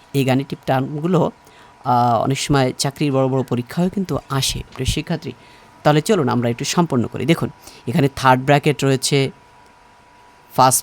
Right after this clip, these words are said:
ব্র্যাকেট রয়েছে, দুটি সেকেন্ড ব্র্যাকেট রয়েছে, ভাগ তিন। তাহলে আমরা আগে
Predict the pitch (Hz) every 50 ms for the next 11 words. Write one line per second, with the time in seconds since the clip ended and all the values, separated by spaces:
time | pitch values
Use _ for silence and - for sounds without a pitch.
0 | - 127 123 123 - 147 131 - 139 131 131 127 - - 135 127 131 127 - -
1 | - - - - - - - 117 117 - 139 151 160 - 196 180 - - - -
2 | - 135 135 123 139 131 127 - 135 123 - 131 127 127 123 - - 135 135 135
3 | 123 117 117 - - - - - - - - - - - - - - - - -
4 | 170 160 190 165 135 131 139 160 170 214 220 220 220 214